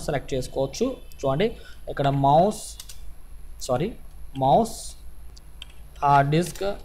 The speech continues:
తర్వాత scanner, pen drive, తర్వాత keyboard and నెక్స్ట్ ఇలాగా నేను last date వరకు products అన్నీ enter చేసేస్తున్నాను చూడండి. So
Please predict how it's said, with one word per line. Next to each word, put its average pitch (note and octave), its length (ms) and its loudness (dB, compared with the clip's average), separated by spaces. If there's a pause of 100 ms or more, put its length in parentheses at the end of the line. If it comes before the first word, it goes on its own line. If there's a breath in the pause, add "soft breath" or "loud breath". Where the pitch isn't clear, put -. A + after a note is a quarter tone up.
(140)
తర్వాత C#3 280 2 (460)
scanner, D3+ 540 2 (1080)
pen C#3+ 220 2 (440)
drive, E3 260 4 (460)
తర్వాత C#3 280 -2 (220)
keyboard D#3+ 500 6 (1040)
and C3+ 180 0 (100)
నెక్స్ట్ D3+ 280 -2
ఇలాగా A3 540 10
నేను F#3 300 4
last E3+ 280 8
date F3+ 160 6
వరకు E3 280 6 (120)
products D#3+ 360 6
అన్నీ F#3 160 2 (680)
enter D3+ 260 4
చేసేస్తున్నాను B2 560 -2
చూడండి. C3 260 0 (1400 soft breath)
So E3 80 6